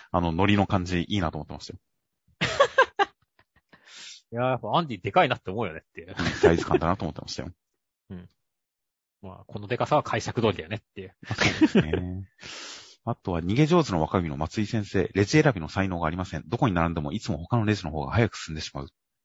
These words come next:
Speaker 1: ということで、これってなんかそういう経験あります？
Speaker 2: 俺はどちらかというとレジ選び、そう言われたらうまい方だと思うんで。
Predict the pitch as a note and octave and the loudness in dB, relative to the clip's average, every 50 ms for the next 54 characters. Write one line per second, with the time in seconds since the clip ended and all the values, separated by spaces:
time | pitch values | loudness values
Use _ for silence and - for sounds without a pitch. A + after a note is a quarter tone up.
0 | _ _ - D#2 D2+ - - - C#2+ C2 - - - - - - - - - - | _ _ -10 -10 -10 -10 -10 -6 -6 -6 -6 -8 -12 -14 -14 -14 -14 -14 -14 -14
1 | - - - - - - _ - - F3+ G3 - _ _ _ _ _ _ _ _ | -16 -16 -16 -18 -20 -20 _ 2 4 4 4 2 _ _ _ _ _ _ _ _
2 | _ _ - D#3 D#3+ D3+ - - - - B2 A#2+ A2+ - A#2+ A2+ G2+ A2+ G2 F#2 | _ _ 4 4 4 4 2 0 2 4 6 6 6 6 4 4 6 4 4 4
3 | G2+ A2 G2+ - - - - _ _ _ _ _ _ _ _ _ _ _ _ _ | 4 0 -2 -4 -10 -18 -20 _ _ _ _ _ _ _ _ _ _ _ _ _
4 | _ _ _ _ _ _ _ - - - - - _ C#4 A#3+ C4 D#4+ F4 E4+ C#4 | _ _ _ _ _ _ _ -20 -20 -20 -20 -10 _ 4 8 8 10 10 10 8
5 | G#3+ A3 - C#4 A#3 A3+ - D4+ - A3 G3+ F#3+ F#3+ E3+ F3 F3 E3+ G#3 G3+ G#3 | 6 6 6 8 8 8 8 6 6 6 6 6 8 8 8 8 10 8 8 8
6 | - - G#3 G3 F3+ B2 G#2+ G2 - - - F#3+ G3+ G3 F#3+ G3 F#3 E3+ - D#3 | 8 6 6 6 8 6 4 -2 -2 2 6 6 8 8 6 4 4 4 0 -2
7 | A#2 B2+ D3 G#3+ A3 F#3+ C3 - A2+ G#2 F2 - F#2+ F#2 G2 F2+ F2+ - E2 E2+ | -2 2 4 4 4 4 4 0 -4 -8 -8 -10 -10 -12 -12 -14 -12 -10 -6 -4